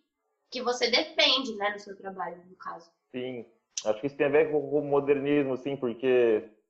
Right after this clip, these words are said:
Speaker 2: eu tava até lendo, porque o modernismo em si, ele já é uma, uma busca do individualismo, assim, da pessoa de se entender por ela mesma,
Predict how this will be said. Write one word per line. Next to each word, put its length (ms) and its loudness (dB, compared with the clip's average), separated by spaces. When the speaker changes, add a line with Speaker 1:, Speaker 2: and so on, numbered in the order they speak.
Speaker 2:
eu 60 -16
tava 180 4
até 160 4
lendo, 300 6
porque 260 -4
o 200 -2
modernismo 1300 0
em 100 -8
si, 180 -12
ele 260 2
já 160 6
é 40 6
uma, 380 4
uma 180 2
busca 380 0
do 200 -6
individualismo, 800 2
assim, 120 -4
da 80 0
pessoa 260 -2
de 80 -18
se 80 -14
entender 340 -2
por 180 -2
ela 220 4
mesma, 520 -2